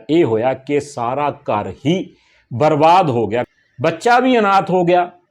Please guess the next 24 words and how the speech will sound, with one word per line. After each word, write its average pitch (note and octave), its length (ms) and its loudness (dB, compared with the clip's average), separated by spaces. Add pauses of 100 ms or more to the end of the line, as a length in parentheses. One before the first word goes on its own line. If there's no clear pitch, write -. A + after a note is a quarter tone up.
ਕਿਉਂਕਿ G3 320 0
ਮਾਂ D#3 340 0
ਨੂੰ G#3 120 0
ਫਾਂਸੀ E3 420 -2
ਦੀ G#3+ 100 -4
ਸਜ਼ਾ E3+ 340 0
ਸੁਣਾ D#3 260 -6
ਦਿੱਤੀ D#3 380 -4
ਗਈ D#3+ 160 0
ਹੈ E3 100 -2
ਤੇ D#3+ 220 -4
ਪਿਤਾ D3+ 340 -2
ਉਸ C3+ 320 -6
ਦਾ C#3 100 -2
ਪਹਿਲਾਂ F3 340 -2
ਹੀ F3 40 -2
ਮਰ A#2 180 -4
ਚੁੱਕਿਆ G#2+ 380 -12
ਸੀ - 220 -16 (420)
ਤੇ D#3+ 120 0
ਭਰਾ D#3+ 360 0
ਉਸ C3 340 -4
ਦੇ B2 140 -8
ਤਿੰਨ A2+ 340 -8